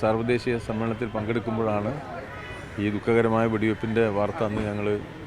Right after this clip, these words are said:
അറിയുന്നത്. അവിടെ നിന്ന് കിട്ടിയ വാർത്തകളിൽ നമ്മുടെ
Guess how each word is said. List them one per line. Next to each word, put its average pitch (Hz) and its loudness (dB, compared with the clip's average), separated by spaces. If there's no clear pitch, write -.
അറിയുന്നത്. 104 0
അവിടെ 117 6
നിന്ന് 139 4
കിട്ടിയ 131 4
വാർത്തകളിൽ 113 2
നമ്മുടെ 107 2